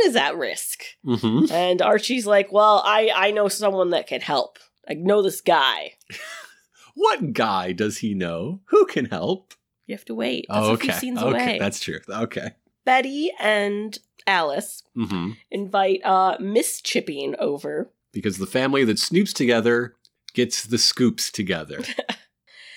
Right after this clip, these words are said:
Speaker 2: She, she's a newspaper woman, you see.
Speaker 1: There's no beating around the bush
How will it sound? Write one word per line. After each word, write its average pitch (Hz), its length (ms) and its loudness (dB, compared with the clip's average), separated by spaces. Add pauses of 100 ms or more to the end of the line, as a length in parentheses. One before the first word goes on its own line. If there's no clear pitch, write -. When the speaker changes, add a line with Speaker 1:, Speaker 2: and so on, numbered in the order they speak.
Speaker 2:
She, 104 220 -2
she's 95 240 -8
a 90 40 -4
newspaper 98 540 2
woman, 76 280 -6
you 73 100 -12
see. - 280 -14 (200)
Speaker 1:
There's 240 260 -2
no 277 220 0
beating 311 400 -2
around 220 300 0
the 196 80 0
bush 190 520 -2